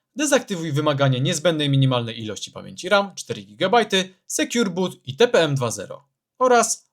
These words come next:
usuń wymaganie konta Microsoft Online. Dzięki temu można zainstalować system na starszym sprzęcie oraz korzystać z lokalnego konta użytkownika. Dodatkowo można zaznaczyć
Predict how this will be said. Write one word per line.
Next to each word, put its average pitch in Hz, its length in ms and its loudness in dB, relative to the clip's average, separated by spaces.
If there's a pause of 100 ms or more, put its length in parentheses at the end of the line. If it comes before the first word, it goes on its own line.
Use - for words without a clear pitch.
usuń 302 280 -2
wymaganie 135 460 0
konta 104 280 -10
Microsoft 185 720 -4
Online. 107 380 -6 (500)
Dzięki 269 300 -4
temu 196 220 0
można 147 240 0
zainstalować 135 580 0
system 113 260 -6
na 104 100 -12
starszym - 340 -8
sprzęcie 180 680 0
oraz 302 280 2
korzystać 143 420 0
z 127 60 -4
lokalnego 185 540 2
konta 135 240 0
użytkownika. 107 760 -8 (400)
Dodatkowo 226 500 2
można 143 280 0
zaznaczyć 113 680 -8